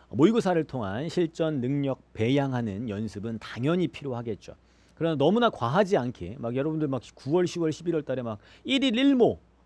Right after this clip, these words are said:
이런 마인드는 꼭 버려주시기 바랍니다. 그렇게 많이 풀 필요가 없어.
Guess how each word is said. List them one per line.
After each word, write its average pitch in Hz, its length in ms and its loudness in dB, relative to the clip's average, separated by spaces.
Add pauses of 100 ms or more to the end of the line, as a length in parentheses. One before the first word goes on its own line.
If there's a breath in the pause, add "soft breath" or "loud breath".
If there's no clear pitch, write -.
(520)
이런 233 280 6
마인드는 165 540 2
꼭 151 160 -6
버려주시기 107 520 -6
바랍니다. 76 460 -16
그렇게 143 340 -2
많이 113 240 -2
풀 156 180 -6
필요가 139 340 -4
없어. 85 380 -8